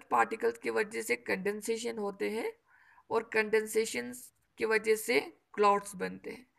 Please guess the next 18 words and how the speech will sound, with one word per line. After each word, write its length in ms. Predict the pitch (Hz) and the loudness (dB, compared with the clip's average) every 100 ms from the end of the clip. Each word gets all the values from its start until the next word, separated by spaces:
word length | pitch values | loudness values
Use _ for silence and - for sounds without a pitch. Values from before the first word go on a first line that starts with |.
| _ - _ - | _ -20 _ -2
क्लाउड्स 300 | 214 226 247 | 4 4 2
से 140 | - 277 | -4 -4
क्या 140 | 262 | 2
होता 240 | 240 233 247 | 2 2 0
है 80 | |
कि 300 | 226 269 349 392 - _ _ _ _ | 0 0 2 0 -4 _ _ _ _
क्लाउड्स 300 | - 202 202 | 2 2 2
बनने 280 | 220 208 214 | -4 -4 -4
से 180 | 214 269 | -2 0
हमें 260 | 294 208 202 | 0 -2 -4
मतलब 340 | 196 196 190 | -4 -6 -6
रेनफॉल 540 | 185 196 196 208 196 190 | -6 -6 -6 -2 0 0
आते 260 | 190 190 | -2 -4
हैं 80 | 190 | -4
और 340 | - 254 - _ _ _ _ | 0 0 -2 _ _ _ _
स्नोफॉल 520 | - 196 185 - 101 | -12 -6 -6 -4 -6
होते 340 | 175 170 - - | -4 -10 -12 -20
हैं। 160 | - | -20